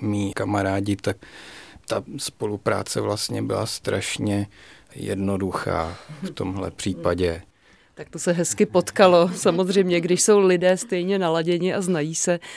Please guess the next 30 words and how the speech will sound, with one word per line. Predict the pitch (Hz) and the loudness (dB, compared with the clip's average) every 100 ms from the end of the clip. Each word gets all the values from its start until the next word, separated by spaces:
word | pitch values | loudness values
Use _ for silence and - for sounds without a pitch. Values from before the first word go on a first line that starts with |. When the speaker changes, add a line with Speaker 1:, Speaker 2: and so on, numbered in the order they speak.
| - - | -18 -10
Speaker 2:
tak, | - 170 - | -6 -6 0
eh, | 170 165 160 165 | 2 4 2 0
vzniká | 165 156 156 165 175 160 | -2 -6 -4 -2 0 0
takový | 160 160 175 165 | 0 -4 -4 -2
ten | 175 170 | 0 -2
tvůrčí | 170 156 - - | -2 -8 -6 -8
kvas, | - 156 151 - 185 | -4 -2 -2 -2 -4
kdy | 160 160 160 - - - | -4 -4 -4 -10 -18 -8
se | - | -4
dobře | 160 160 165 175 165 156 | 0 0 2 2 2 -2
přemýšlí | - 170 160 151 185 | -4 -4 -4 -2 -4
o | - | -4
tom, | 165 156 156 156 | -4 -2 -2 -4
co | - 175 151 147 - - - | -4 -2 -2 -4 -14 -20 -10
vlastně | 147 - 175 | -8 -4 -2
nabídnout | 151 139 151 151 147 175 | -2 -4 -4 -4 -4 -6
dál | 156 147 135 147 | -6 -4 -4 -4
divákům. | 151 143 143 143 127 127 - - | -4 -4 -4 -8 -10 -10 -12 -16
Takže | - 147 202 | -12 -6 -4
co | - | -2
tedy | 285 190 156 | -2 -2 -2
nabídnout | 147 135 139 147 143 | -4 -6 -6 -8 -8
divákům? | 147 147 143 143 - - - - 165 _ _ _ _ | -8 -6 -6 -10 -12 -14 -14 -16 -18 _ _ _ _
Speaker 1:
Tak | - 107 117 | -4 -2 0
my | 104 | 2
jsme, | 104 - 123 127 - - | 2 4 6 4 0 -4
kromě | - 107 110 | 0 4 4
toho | 117 120 | 4 4
divadelního | 120 107 113 113 113 117 127 | 4 4 4 2 2 2 0
představení, | 139 107 - 107 107 104 113 | -2 -8 -4 -2 -2 -2 -2